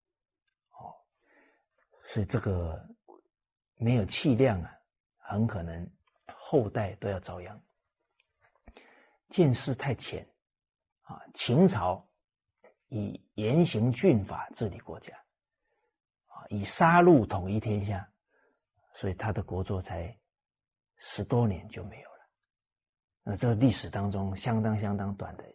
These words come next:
一个朝代，所以这个就是没有见识了，啊，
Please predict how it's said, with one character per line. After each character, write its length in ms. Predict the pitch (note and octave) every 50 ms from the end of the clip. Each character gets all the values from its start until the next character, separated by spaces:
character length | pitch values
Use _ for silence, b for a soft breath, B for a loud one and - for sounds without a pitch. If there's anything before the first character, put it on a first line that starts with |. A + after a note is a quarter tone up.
| _
一 100 | - A2
个 80 | G2+ G#2+ -
朝 200 | - - - -
代， 200 | - - - - _ _ _ _ _ _ _ _ _ _ _ _ _ _ _ _ _ _ _ _ _ _
所 120 | - -
以 40 | G#2
这 100 | - G#2+
个 80 | G2 F#2+
就 140 | F2+ G#2 F#2+
是 60 | F#2+
没 160 | F#2 F2+ F#2+
有 100 | G2 F2+ E2+
见 240 | - - - F2+ E2+
识 200 | - - - -
了， 80 | - - _ _ _ _ - _ _ _ _ _ _ _ _ _ _ _ _ _ _ _ _ _ _ _ _ _ _ _
啊， 220 | - A2+ G#2+ -